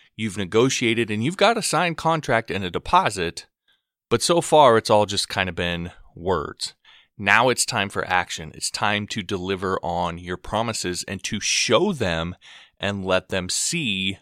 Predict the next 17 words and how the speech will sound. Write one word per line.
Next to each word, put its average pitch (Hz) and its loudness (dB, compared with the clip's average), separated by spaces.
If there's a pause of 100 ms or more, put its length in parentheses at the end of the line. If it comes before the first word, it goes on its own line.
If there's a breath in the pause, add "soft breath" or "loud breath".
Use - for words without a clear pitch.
(160)
with 98 -6 (100)
their 87 -2
eyes. - -4 (960 loud breath)
Also, 123 4 (220 loud breath)
you 123 -2
never 117 2
get 113 -2
a 113 -2
second 104 -2
chance 92 -6
to 98 -6
make 85 -8
a 90 -6
first 82 -8
impression 92 -2 (280 soft breath)
applies 85 -2
here. - -6